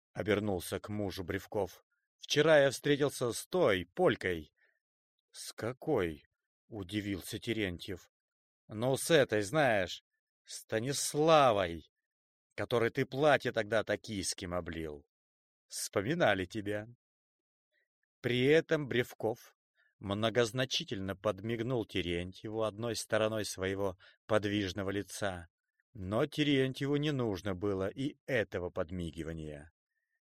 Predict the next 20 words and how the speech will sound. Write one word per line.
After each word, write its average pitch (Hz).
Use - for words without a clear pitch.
Терентьев 104
знал 104
своего 95
веселого, 131
замысловатого 92
друга 127
и 165
сейчас 113
же 101
решил, 104
что 110
он, 113
Терентьев, 131
не 101
ударит 101
перед 87
ним 175
лицом 104
в 92
грязь. -